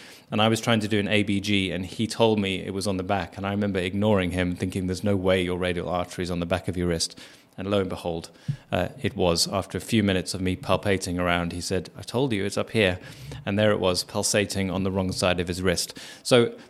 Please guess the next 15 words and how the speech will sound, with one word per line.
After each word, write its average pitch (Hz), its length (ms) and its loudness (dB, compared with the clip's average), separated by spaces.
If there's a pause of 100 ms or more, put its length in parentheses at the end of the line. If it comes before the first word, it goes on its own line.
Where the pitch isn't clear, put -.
(260)
the, 120 340 4
the 123 160 6
anatomy 127 800 6
could 131 220 4
be 104 100 6
surprising, 104 680 4
and 104 220 -2
I 117 220 2
just 113 320 -2
wouldn't 113 340 2
recommend 101 480 0
injecting 95 540 -2
in 95 120 -2
that 90 220 0
area, 90 400 0